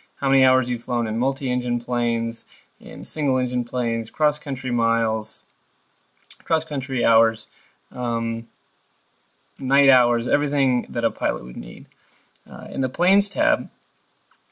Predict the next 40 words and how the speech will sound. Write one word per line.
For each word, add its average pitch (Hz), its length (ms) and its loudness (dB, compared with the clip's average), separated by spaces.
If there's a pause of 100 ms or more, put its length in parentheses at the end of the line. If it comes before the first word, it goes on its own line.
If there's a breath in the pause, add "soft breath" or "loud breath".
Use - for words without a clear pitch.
(220)
it's 156 200 -4
the 147 100 -4
same 185 240 2
kind 165 220 0
of 131 80 -4
data, 135 280 4
but 123 140 -4
it's 123 140 -6
organized 127 440 0
by 117 140 0
plane. 117 460 -6
So 127 320 -6 (340 soft breath)
this 139 160 -4
is 139 100 -4
helpful 131 360 0
for 127 160 -4
pilots 123 460 2
who 131 100 -6
are 120 100 -2
looking 120 260 -4
to 117 60 -2
get 113 140 -4
a 110 80 -4
job 120 500 2
and 113 180 -4
they 110 120 -2
need 117 240 0
to 123 100 -12
have 113 320 -2
a - 60 -20 (340 soft breath)
certain 170 240 -2
amount 147 160 2
of 135 80 0
time 123 480 0
in 113 480 -2
a - 80 -18
particular 131 560 -6
kind 117 400 -2
of 107 160 -14
plane. 113 320 -16